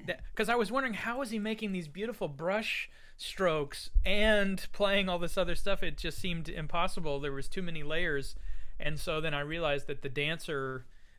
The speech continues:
uh, is amplified in a way, and, and this beautiful, um,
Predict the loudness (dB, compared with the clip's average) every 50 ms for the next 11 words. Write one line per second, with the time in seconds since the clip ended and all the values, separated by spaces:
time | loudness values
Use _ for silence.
0 | -14 -10 -8 -6 -4 -4 -4 -6 -8 -10 -12 -16 -18 -18 -18 -16 -12 -12 -12 -10
1 | -10 -6 -4 -2 -2 -2 -2 -4 -8 -6 -2 0 2 2 2 2 2 0 -2 -4
2 | -4 -4 0 2 2 2 2 2 0 -2 -2 -4 -6 -6 -6 -6 -6 -4 -6 -6
3 | -10 -12 -12 -10 -6 -4 -2 -2 -2 -2 -2 -4 -4 -2 -2 -2 -4 -4 -6 -8
4 | -10 -10 -10 -10 -10 -12 -14 -16 -16